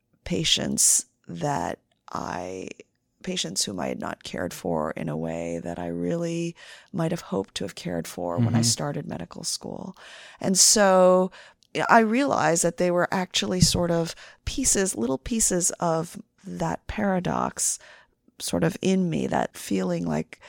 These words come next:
Speaker 1: you know, here I went to medical school wanting to help people, wanting to do the right thing and be the kind of doctor that I had always dreamed about being. But in fact,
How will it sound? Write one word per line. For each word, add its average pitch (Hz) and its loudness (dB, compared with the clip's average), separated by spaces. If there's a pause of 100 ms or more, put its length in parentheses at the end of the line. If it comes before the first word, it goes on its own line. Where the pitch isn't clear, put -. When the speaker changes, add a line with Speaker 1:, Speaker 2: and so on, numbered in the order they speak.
(300)
Speaker 1:
you 208 -2
know, 175 0
here 220 2
I 180 2
went 175 -2
to 196 -2
medical 175 -2
school 143 -2
wanting 156 -2
to 185 0
help 190 0
people, - -4
wanting 165 -2
to 170 -2
do 175 0
the 180 2
right 165 -2
thing 202 -2
and 156 -6
be 190 -2 (320)
the 180 -4
kind 170 -2
of 165 -2
doctor 156 0
that 151 -4
I 147 -4
had 156 -4
always 156 2
dreamed 156 -2
about 143 -2
being. 240 2 (680)
But 185 6
in 175 2
fact, 240 0